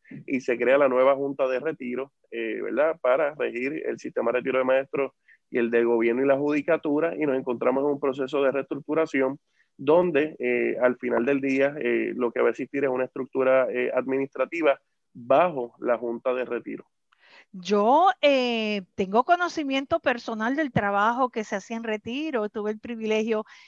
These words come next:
Speaker 2: en algún momento de ser parte de la Junta de Síndico y la verdad, mis respetos y me asombro porque debe tener trabajo en cantidad con todas esas responsabilidades que tiene. Así que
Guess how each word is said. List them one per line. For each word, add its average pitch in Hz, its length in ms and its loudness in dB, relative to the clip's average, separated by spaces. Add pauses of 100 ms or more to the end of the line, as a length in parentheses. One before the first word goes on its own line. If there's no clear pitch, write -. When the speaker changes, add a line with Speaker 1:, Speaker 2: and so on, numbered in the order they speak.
(100)
Speaker 2:
en 226 160 -6
algún 208 260 -2
momento 226 460 -2
de 208 120 0
ser 208 220 -4
parte 208 460 0
de 208 100 0
la 196 120 0
Junta 208 300 -2
de 190 140 0
Síndico 247 640 -4 (340)
y 262 120 2
la 220 160 8
verdad, 220 260 4
mis 330 160 0
respetos 262 560 2 (100)
y 294 60 -6
me 247 100 -2
asombro 311 640 -2
porque 208 640 -2
debe 214 420 2
tener 247 400 -4 (120)
trabajo 214 760 2 (280)
en 220 220 -6
cantidad 196 960 -2 (380)
con 208 280 -4
todas 214 400 2
esas 233 300 2
responsabilidades 190 1080 -2
que 226 140 -8
tiene. 170 440 -10
Así 170 320 -8
que 220 300 -2